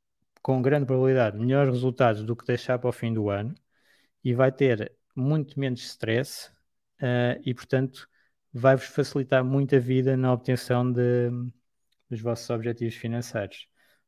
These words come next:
No fundo, esta é a parte mais quantitativa de implementar aquele, eh, paga-te a ti próprio primeiro, que é um dos hábitos fundamentais para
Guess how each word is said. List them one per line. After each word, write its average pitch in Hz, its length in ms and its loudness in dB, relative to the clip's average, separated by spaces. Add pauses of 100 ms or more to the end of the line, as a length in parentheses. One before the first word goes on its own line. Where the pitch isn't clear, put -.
No 117 100 0
fundo, 139 460 2 (680)
esta 131 300 4
é 120 80 8
a 120 40 4
parte 120 480 6 (400)
mais 123 220 -2
quantitativa 131 920 2
de 127 360 6 (600)
implementar 127 960 4
aquele, 127 500 2 (180)
eh, 123 200 2
paga-te 123 400 6
a - 20 0
ti 127 140 0
próprio 120 360 4
primeiro, 123 540 2 (960)
que - 80 2
é 117 40 6
um 120 80 6
dos 123 180 4
hábitos 120 280 4
fundamentais 131 920 -2 (600)
para 123 360 2